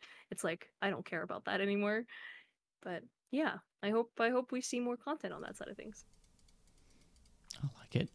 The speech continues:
Speaker 2: Boger will
Speaker 1: A bit of a
Speaker 2: soon be
Speaker 1: doomer
Speaker 2: doing
Speaker 1: take, I'm sorry. <laughs>
Speaker 2: No, I mean, it's totally, totally valid. I mean, honestly, like, yeah, it, it, I, I think that's a more realistic picture that, 'cause I think some people have been like,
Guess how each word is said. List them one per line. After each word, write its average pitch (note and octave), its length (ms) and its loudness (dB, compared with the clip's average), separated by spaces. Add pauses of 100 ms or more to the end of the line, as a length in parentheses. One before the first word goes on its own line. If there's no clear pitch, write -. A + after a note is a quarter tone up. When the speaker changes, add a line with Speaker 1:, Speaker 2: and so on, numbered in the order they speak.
(140)
Speaker 2:
Boger A2+ 400 10
will A2 220 10
Speaker 1:
A G3+ 60 0
bit C#4+ 120 12
of D4+ 80 12
a D4+ 40 12
Speaker 2:
soon - 60 10
be C#4 60 10
Speaker 1:
doomer C4+ 60 10
Speaker 2:
doing A3+ 180 12
Speaker 1:
take, F#3 220 6
I'm G#3 100 0
sorry. F#3 420 -2
<laughs> - 40 -14
Speaker 2:
No, C#4 340 12
I D#3+ 80 12
mean, F#3 160 12
it's F3 100 12
totally, F#3 300 12
totally C#3+ 400 8
valid. A#2 340 12
I G#2+ 60 10
mean, G#2+ 260 8
honestly, A2+ 500 8
like, G2 260 6 (220)
yeah, A2 340 10
it, G2+ 200 8 (520)
it, B2+ 180 2
I, A#2+ 280 8
I - 20 12
think C#3 180 8
that's B2+ 160 8
a B2 60 10
more A#2 180 10
realistic A2+ 500 8
picture G#2+ 300 8
that, G2 280 4
'cause B2+ 120 10
I - 40 12
think D#3+ 180 8
some D3+ 160 10
people B2+ 180 10
have A2+ 80 8
been A2+ 140 10
like, G#2+ 160 6